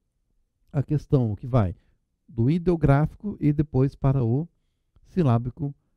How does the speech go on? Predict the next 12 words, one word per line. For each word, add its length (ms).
até 240
o 60
silábico 680
alfabético. 760
Um 220
destaque 580
importante 500
é 40
o 20
pré-silábico. 1040
Por 260
quê? 360